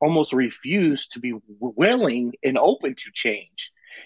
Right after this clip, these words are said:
And we see it in archaeology. We've seen it in the hist-, history field. And that's unfortunate because then you lose sight of the bigger picture, which is a goal of the historian is to tell the story of the past, and it's to do it as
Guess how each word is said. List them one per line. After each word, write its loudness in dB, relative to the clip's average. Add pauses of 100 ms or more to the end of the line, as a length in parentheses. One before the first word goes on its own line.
And -2
we 0
see 0
it 0
in -2
archaeology. -2
We've -16
seen -8
it -4
in -8
the -10
hist-, -2 (240)
history 2
field. 6 (600)
And 2
that's 2
unfortunate 2
because -8
then -4
you 2
lose 0
sight 2
of -2
the -4
bigger -2
picture, -4 (200)
which 0
is 0 (640)
a 0
goal 4
of 0
the 4
historian 0
is -8
to -14
tell 2
the -10
story -2
of -6
the -4
past, -4
and -10
it's -10
to 2
do 4
it 4 (560)
as -2